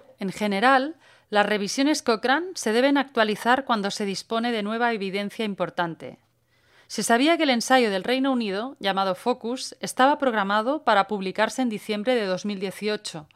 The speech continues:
por lo que se decidió actualizar la revisión. La actualización de la revisión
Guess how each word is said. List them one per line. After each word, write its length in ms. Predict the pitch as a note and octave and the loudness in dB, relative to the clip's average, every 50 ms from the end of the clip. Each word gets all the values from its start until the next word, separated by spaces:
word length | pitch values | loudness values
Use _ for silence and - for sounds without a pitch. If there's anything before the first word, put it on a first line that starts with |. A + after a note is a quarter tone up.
| _ _ - - _ - | _ _ -20 -20 _ -4
por 160 | - A#3 A3 | -2 0 0
lo 120 | A#3+ A#3+ | 0 0
que 120 | A#3+ A#3+ A#3 | 0 0 0
se 100 | - A#3 | 0 0
decidió 420 | A3+ A3 G#3+ - A3+ G#3+ A#3 B3+ | 0 0 -2 -2 -2 0 2 2
actualizar 600 | C4 C4 - - A3 G3+ G3 F3+ - G3+ G3+ G3 | 2 0 0 0 0 2 0 0 -2 -2 -2 0
la 100 | G3 G3 | -2 -2
revisión. 640 | F#3+ F#3+ F#3 F3+ D#3+ - - F#3+ F3 D3 D3 D3 C#3+ _ _ _ _ _ _ _ _ _ _ - | -2 -4 -6 -6 -6 -8 -6 -6 -6 -8 -8 -14 -18 _ _ _ _ _ _ _ _ _ _ -6
La 140 | G#3+ G3+ G3+ | -2 0 0
actualización 720 | G#3 G3+ - A3+ A3 A3 A3 - - G#3+ - - D4 D#4+ E4 | 0 0 0 0 2 2 2 0 -2 -2 0 0 2 2 2
de 80 | F4+ | 2
la 140 | D#4+ D4+ B3 | 4 4 2
revisión 800 | A#3 A3 G#3 F#3+ F#3 - - - C4 B3 A#3 A#3 B3+ D4+ D#4 | 2 2 -2 -2 -4 -4 -2 0 0 2 2 0 -2 -4 -8